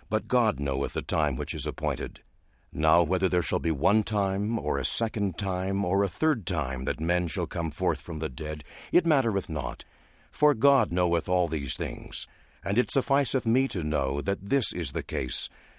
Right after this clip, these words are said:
that there is a time appointed that all shall rise from the dead.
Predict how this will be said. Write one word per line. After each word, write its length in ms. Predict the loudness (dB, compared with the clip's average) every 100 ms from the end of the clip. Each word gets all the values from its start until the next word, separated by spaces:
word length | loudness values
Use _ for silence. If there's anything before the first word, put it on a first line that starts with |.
| _ -6
that 160 | -2
there 160 | 2 2
is 100 | 2
a 60 |
time 340 | 0 2 4 2
appointed 600 | 0 -2 -2 -2 -6 -2
that 160 | -2 0
all 320 | 2 2 0
shall 260 | -2 -2 -2
rise 360 | 0 0 0 -2
from 160 | -4 -2
the 80 |
dead. 400 | -2 0 -2 -4